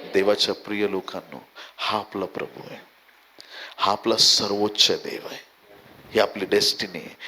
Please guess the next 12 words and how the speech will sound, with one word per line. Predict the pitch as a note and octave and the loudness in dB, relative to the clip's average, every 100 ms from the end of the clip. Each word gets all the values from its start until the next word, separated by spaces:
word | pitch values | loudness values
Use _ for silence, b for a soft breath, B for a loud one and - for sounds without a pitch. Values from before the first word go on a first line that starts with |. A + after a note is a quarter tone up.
| B - | B -6
हा | - | -2
आपला | G#2 A#2 G#2 | 0 2 0
उद्देश | G2 - - A#2+ - F#2 | 0 -2 4 4 4 0
आहे | |
जीवनाचा. | - - - - - - - b b b - | 0 -4 -4 -10 -6 -8 -8 b b b -6
आपला | - G2 | -4 -2
उद्देश | G2 G#2+ - A2+ G#2 - B B - | -2 -4 2 4 6 2 B B 0
जगिक | - - A#2+ - | 2 2 0 0
गोष्टी | F#2+ - - F2+ | -2 -2 -4 -6
नाहीत, | - D#2+ - - - - - | -8 -14 -18 -20 -20 -18 -4
आपला | - G2 F2 | -4 -2 -4
उद्देश | G2+ - G#2+ - - | -6 2 4 6 4